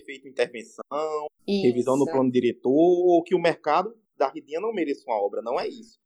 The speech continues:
Speaker 1: Mas é que tudo tem que ser feito com transparência, com diálogo,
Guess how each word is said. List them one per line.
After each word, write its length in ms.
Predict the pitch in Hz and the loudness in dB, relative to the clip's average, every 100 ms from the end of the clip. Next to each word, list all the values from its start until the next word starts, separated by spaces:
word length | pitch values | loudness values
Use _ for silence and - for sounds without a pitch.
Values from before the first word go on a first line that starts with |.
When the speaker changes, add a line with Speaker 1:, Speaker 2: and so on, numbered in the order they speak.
| _ _ - | _ _ -6
Speaker 1:
Mas 240 | 131 151 151 | 0 2 2
é 80 | |
que 420 | - - 214 226 - | 0 -2 -2 -2 0
tudo 200 | 349 330 | 2 2
tem 120 | 359 | -2
que 80 | 330 | 0
ser 140 | 294 - | 0 2
feito 340 | 214 165 - | 2 2 0
com 120 | 220 190 | -6 0
transparência, 760 | 170 - 214 208 190 180 185 | 0 2 2 2 0 -4 -6
com 160 | - 160 | -4 -2
diálogo, 720 | 143 139 165 185 175 156 | 2 4 4 4 2 0